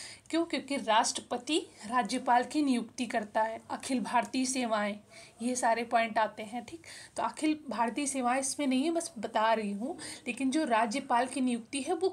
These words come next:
केंद्र द्वारा होती है और करता कौन है? राष्ट्रपति, ठीक है। उच्चतम न्यायालय का परामर्शी न्यायालय निर्णयन, ये भी कनाडा के संविधान से लिया गया है और वर्तमान में जो अपने, अ, संविधान है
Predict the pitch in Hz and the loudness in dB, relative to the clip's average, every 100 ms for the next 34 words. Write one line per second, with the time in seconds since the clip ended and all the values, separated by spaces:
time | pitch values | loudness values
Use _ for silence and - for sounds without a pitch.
0 | - 262 233 208 214 208 208 208 226 - | 0 0 0 0 0 2 0 -2 -6 -10
1 | 226 - 269 240 285 285 320 311 359 277 | -10 -6 -2 0 0 0 0 2 2 2
2 | - - - 226 - - _ _ _ - | 0 -6 -8 -10 -14 -20 _ _ _ -10
3 | 320 - - _ _ _ - - - - | -10 -10 -20 _ _ _ -20 -16 -16 -14
4 | - 240 - - 285 285 262 247 262 302 | -10 -4 -4 0 0 2 4 4 2 0
5 | 294 254 240 254 254 240 - 330 381 _ | 0 2 4 4 2 0 0 -2 -6 _
6 | _ _ _ _ - - 277 262 240 240 | _ _ _ _ -12 -6 0 2 4 4
7 | 254 262 233 226 240 311 - - 226 240 | 2 2 2 2 0 -2 -12 -12 -6 -4
8 | 202 330 330 277 247 226 240 302 285 254 | 0 0 0 0 0 2 0 0 -2 0
9 | 233 220 226 233 269 247 226 214 208 214 | -2 -2 0 0 -2 -2 0 -2 0 -2
10 | 208 294 - - - - - 240 202 233 | -2 -6 -6 -12 -14 -6 2 2 4 2
11 | - 240 240 302 330 285 269 233 233 247 | 2 0 2 2 2 0 0 0 0 -2
12 | 254 - - - - - - 240 233 226 | -2 -12 -16 -10 -10 -12 -6 0 2 2
13 | 214 214 233 233 - - 285 277 285 | 0 0 0 0 0 2 2 2 -2